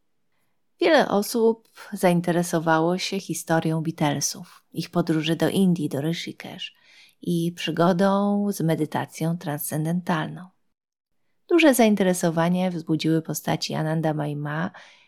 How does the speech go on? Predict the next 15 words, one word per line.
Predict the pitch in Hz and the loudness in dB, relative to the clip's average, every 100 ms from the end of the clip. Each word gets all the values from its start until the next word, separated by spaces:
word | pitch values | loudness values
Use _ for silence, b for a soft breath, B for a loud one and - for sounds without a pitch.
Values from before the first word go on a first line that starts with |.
| B - | B -6
e, | 156 147 147 | -4 -2 -2
Nisargadaty | 156 - 151 156 156 151 151 - 151 143 | -4 -2 -2 -2 -2 0 -2 -4 -6 -6
Maharaja | 143 165 147 151 175 185 240 | -10 -10 -8 -4 -4 -2 -2
oraz | 233 233 233 - | 0 -4 -6 -14
polskich | - - 269 - 175 | -6 -2 -2 0 -4
joginów | 160 147 147 147 151 | -4 -8 -8 -8 -8
Wincentego | 180 190 208 196 233 202 | -4 -4 0 0 0 2
Lutosławskiego, | 185 175 175 - 170 - - 208 240 220 | 0 0 -4 -2 -4 -4 -8 -8 -4 0
Maliny | 170 151 156 147 | 0 2 -2 -2
Michalskiej, | 151 - 165 185 - 190 196 - _ _ _ _ | -6 -4 -2 -2 -4 -6 -6 -8 _ _ _ _
a | 294 | -6
także | 285 175 170 175 | 0 2 2 -2
Krzysztofa | 180 - - - - 160 | -4 -6 -8 -8 -6 -6
Steca. | - 143 - - - _ _ _ _ _ _ _ _ _ _ _ _ _ - | -6 -14 -16 -20 -20 _ _ _ _ _ _ _ _ _ _ _ _ _ 0
No, | 226 196 170 190 | 4 6 4 0